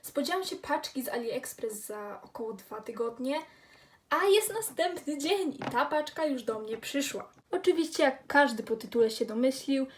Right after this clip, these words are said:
w środku znajdują się podróbki L P S, które dzisiaj sobie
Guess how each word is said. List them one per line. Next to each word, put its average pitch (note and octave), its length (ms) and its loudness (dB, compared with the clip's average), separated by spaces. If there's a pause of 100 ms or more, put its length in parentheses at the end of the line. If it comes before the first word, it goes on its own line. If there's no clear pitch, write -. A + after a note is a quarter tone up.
(180)
w - 60 -16
środku C4 440 2
znajdują E4+ 500 -2
się E4+ 200 -4 (240)
podróbki A3+ 560 -2
L D#4+ 220 4
P F#4 100 -2 (220)
S, - 200 -4 (600)
które A4 260 2 (180)
dzisiaj E4 480 0
sobie D#4 300 -2